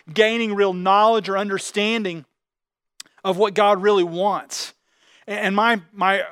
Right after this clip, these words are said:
goal in this teaching today is that we would begin to pray earnestly and beg God to give us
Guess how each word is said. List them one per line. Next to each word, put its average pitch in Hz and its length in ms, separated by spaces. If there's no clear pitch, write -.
goal 202 600
in 180 260
this 226 280
teaching 226 380
today 196 400
is 156 200
that 180 320
we 247 560
would 202 160
begin 214 600
to 190 140
pray 226 840
earnestly 214 680
and 160 220
beg 233 420
God 190 500
to 214 100
give 208 240
us 202 180